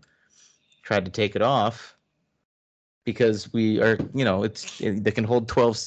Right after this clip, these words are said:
twelve nameplates, and I was the twelfth winner. So when somebody wins next year, we're gonna take the first winner off, like the Stanley Cup, put a new winner on, right? Well, it peeled some of the little logos that we created off the side,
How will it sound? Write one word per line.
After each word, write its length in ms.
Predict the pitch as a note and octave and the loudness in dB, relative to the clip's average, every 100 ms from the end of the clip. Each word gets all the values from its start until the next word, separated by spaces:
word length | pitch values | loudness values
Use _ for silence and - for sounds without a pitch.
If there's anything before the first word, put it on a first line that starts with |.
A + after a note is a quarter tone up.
| - | -14
twelve 500 | - C3 B2+ A#2+ G2+ | 2 4 6 4 0
nameplates, 720 | A#2+ B2+ D#3 B2+ F#2+ A#2 - | -2 0 0 0 -2 -2 -4
and 340 | A2 G2+ G2+ G2 | -4 -2 -2 -2
I 100 | A2 | 0
was 160 | A2+ A2 | 0 0
the 100 | A2+ | -4
twelfth 300 | - A2 G#2+ | 0 0 2
winner. 300 | C3 D#3 B2 | 0 2 0
So 340 | C#3 - A#2 A2 A2+ G2 _ | 0 2 2 2 -4 -8 _
when 300 | G#2 G#2+ G#2 | 0 2 0
somebody 260 | - A2+ | -2 0
wins 260 | G#2+ D3 D#3+ | 2 0 0
next 300 | G#2+ G#2 - | -2 -2 0
year, 160 | G#2+ C3+ | 2 2
we're 60 | |
gonna 160 | C3 B2 | 2 0
take 280 | A#2 F#2+ - | 0 -4 -2
the 60 | |
first 300 | - A#2 A2 | -2 0 0
winner 220 | A2 G2 G2 | 0 2 4
off, 220 | G#2+ - | 2 0
like 140 | G#2+ | -2
the 60 | - | -4
Stanley 320 | - G2 F#2 | -2 0 0
Cup, 260 | F#2 G2+ - | 0 -4 -4
put 100 | G#2 | -4
a 20 | |
new 160 | G2+ A2 | 0 0
winner 280 | B2+ E3+ F#2+ | 0 0 0
on, 140 | F2+ F2+ | -2 -2
right? 240 | G#2+ G#3+ - _ - - - - - - - _ _ - - - _ _ | -2 -2 -10 _ -20 -20 -20 -20 -20 -20 -20 _ _ -20 -20 -20 _ _
Well, 140 | B2 C#3 | 2 4
it 80 | C#3 | 4
peeled 320 | F3 F#3 D3+ | 4 4 4
some 260 | - F3 | 2 2
of 180 | E3 C#3+ | 2 2
the 120 | D3 | 4
little 400 | D3 D#3+ D3+ C#3 - - - - | 4 2 2 0 -2 -10 -18 -12
logos 520 | C3+ D#3 E3+ G#2 F2+ F2+ | 2 2 4 2 0 -4
that 120 | - | -8
we 120 | F2+ | -10
created 540 | F2+ F#2 F2+ F2 F2+ | -10 -10 -8 -8 -8
off 260 | F2 F2+ F2 | -4 -4 -6
the 80 | - | -10
side, 460 | - F2+ F#2 A2+ | -4 -2 0 -2